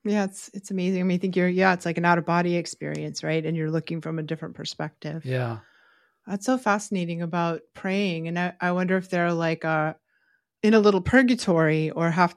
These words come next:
Speaker 1: you know, experience or have, are weighted down by trauma and somehow are getting lost along the way,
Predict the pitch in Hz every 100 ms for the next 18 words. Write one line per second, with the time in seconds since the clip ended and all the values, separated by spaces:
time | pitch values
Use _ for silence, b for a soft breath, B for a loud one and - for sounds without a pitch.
0 | - 185 180 160 156 175 - 170 165 160
1 | 156 160 165 185 175 175 - _ _ -
2 | 185 170 208 196 175 180 175 170 156 -
3 | 165 185 180 147 147 - 160 - 160 160
4 | 156 156 160 160 156 160 190 - 160 156
5 | 156 156 156 156 160